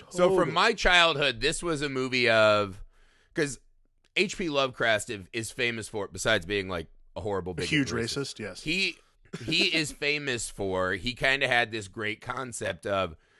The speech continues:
Speaker 1: the seeker, right? The, the outsider seeker goes to a place and somehow s-, s-, pierces the veil, right? He sees this other world, right? He, he was kinda the,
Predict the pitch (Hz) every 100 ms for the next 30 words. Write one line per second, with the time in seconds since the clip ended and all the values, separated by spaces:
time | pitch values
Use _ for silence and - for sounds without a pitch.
0 | _ _ _ _ _ _ - 117 - 117
1 | - 135 - 73 71 92 104 - 101 92
2 | 101 131 156 - 143 135 127 - 123 110
3 | 113 104 104 - _ _ _ _ _ _
4 | _ - 85 143 170 175 - 170 - 104
5 | 90 87 - - _ _ _ _ _ _
6 | _ 127 123 - - 175 196 180 156 135
7 | 120 - - - - - - 156 151 -
8 | 123 101 90 87 71 67 78 87 - 139
9 | 147 - 135 123 117 98 - _ _ -
10 | 101 - - 139 139 135 120 95 107 98
11 | 85 85 104 117 127 139 135 - 139 131
12 | 120 110 104 101 95